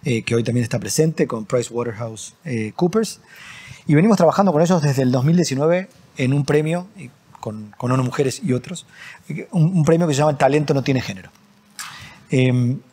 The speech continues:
donde distinguimos a empresas que favorecen la, la equidad de género. Y acá quiero hacer un llamado a aquellas que no se anotaron, aprovechar para que se anoten, tienen hasta fin de marzo para anotarse. Em,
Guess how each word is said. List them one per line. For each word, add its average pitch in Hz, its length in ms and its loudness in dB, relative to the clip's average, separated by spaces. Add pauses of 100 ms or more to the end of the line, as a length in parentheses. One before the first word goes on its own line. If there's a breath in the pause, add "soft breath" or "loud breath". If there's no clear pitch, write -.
donde 139 260 4
distinguimos 156 420 2
a 151 40 4
empresas 175 280 2
que 151 100 0
favorecen 139 680 4
la, 123 280 -6
la 123 80 -2
equidad 117 200 -4
de 110 100 -10
género. 101 360 -14 (560 loud breath)
Y 160 80 6
acá 226 180 6
quiero 185 180 4
hacer 156 120 4
un 143 100 4
llamado 123 420 4
a 117 40 2
aquellas 135 280 2
que 123 140 0
no 139 220 4
se 143 120 4
anotaron, 131 600 2
aprovechar 123 580 0
para 117 140 -4
que 110 100 -12
se 117 100 -8
anoten, 139 440 -4 (100)
tienen 120 220 -8
hasta 117 180 -12
fin 139 320 -6
de 117 240 -14 (220)
marzo 135 320 2
para 113 120 0
anotarse. 147 500 0 (640 loud breath)
Em, 139 380 2